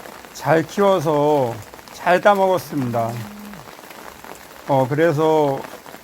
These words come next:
이웃분들과도 나눠 먹었고, 어르신분들한테도 좀 드리고, 어, 잘 먹었고, 지금 새로 심는 상추를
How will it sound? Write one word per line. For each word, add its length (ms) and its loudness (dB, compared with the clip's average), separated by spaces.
이웃분들과도 1080 2
나눠 260 2
먹었고, 840 -4
어르신분들한테도 1600 0
좀 200 -6
드리고, 680 -2
어, 460 0
잘 260 2
먹었고, 800 0
지금 760 2
새로 300 -2
심는 340 -2
상추를 1200 0